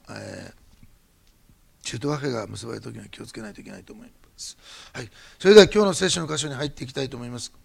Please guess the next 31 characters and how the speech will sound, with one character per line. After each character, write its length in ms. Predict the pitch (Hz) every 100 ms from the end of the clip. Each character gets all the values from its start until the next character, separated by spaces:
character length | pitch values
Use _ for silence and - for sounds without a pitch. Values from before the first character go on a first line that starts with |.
| -
が、 180 | - 147 - - - -
そ 120 | - 180
の 80 |
前 200 | 190 180
に、 80 | 143
あ、 140 | - -
し 140 | - 123
ま 60 |
っ 60 | 127
た。 220 | - 117 - - - - - -
え 40 | -
っ 20 | -
と、 100 | - - - -
iPad 360 | 123 143 135 120
持 60 |
っ 20 | 113
て 80 |
こ 60 | 110
な 80 | 98
か 60 |
っ 40 | 92 -
た。 100 | - - - - - - - - - -
酒 320 | - 180 180
井 40 |
牧 160 | 127 117
師 120 | -
い 20 |
ま 80 | 107
す 100 | 104
か 100 |
ね。 40 | -